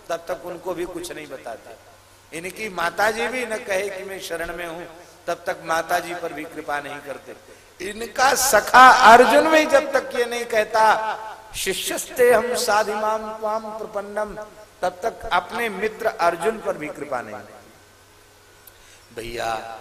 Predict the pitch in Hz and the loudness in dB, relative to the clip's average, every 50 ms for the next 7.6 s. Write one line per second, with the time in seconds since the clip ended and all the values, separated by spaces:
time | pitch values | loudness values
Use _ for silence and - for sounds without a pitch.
0 | 113 - - - - - 107 117 123 123 - - - 175 170 - 165 131 117 - | -18 -20 -20 -20 -18 -8 -6 -4 -4 -4 -6 -10 -12 -12 -12 -12 -12 -14 -14 -14
1 | - 123 123 - - 151 170 165 - 135 120 120 123 120 117 113 - 127 107 101 | -14 -14 -10 -6 -4 -4 -4 -2 -4 -4 -6 -4 -6 -8 -8 -8 -10 -10 -10 -10
2 | 113 - - 120 110 104 110 110 110 110 110 110 - - - - - _ _ - | -12 -12 -12 -14 -12 -12 -12 -14 -16 -16 -18 -20 -20 -20 -20 -20 -20 _ _ -16
3 | - - - - 127 135 156 180 - 139 151 180 185 - 127 143 147 135 131 139 | -16 -14 -6 -2 2 4 4 4 2 0 -4 -6 -6 -4 -4 -2 -2 -4 -6 -8
4 | 147 135 131 - 139 131 120 113 135 160 175 180 190 196 202 214 226 226 233 240 | -8 -10 -8 -8 -8 -8 -6 -6 -6 -4 -2 2 2 4 6 6 6 6 6 4
5 | 247 254 247 240 - - 185 180 170 151 147 147 156 165 - 147 156 156 135 123 | 4 2 0 -2 -4 -6 -6 -6 -6 -4 -2 -2 -2 -4 -4 -6 -6 -6 -6 -6
6 | 113 151 139 123 110 - - - - 139 165 175 - - 165 180 156 123 - - | -8 -12 -14 -16 -18 -20 -20 -16 -10 -8 -8 -8 -8 -10 -14 -14 -12 -14 -14 -14
7 | 123 127 131 147 131 131 147 127 113 107 107 | -12 -12 -12 -14 -14 -16 -18 -18 -20 -20 -20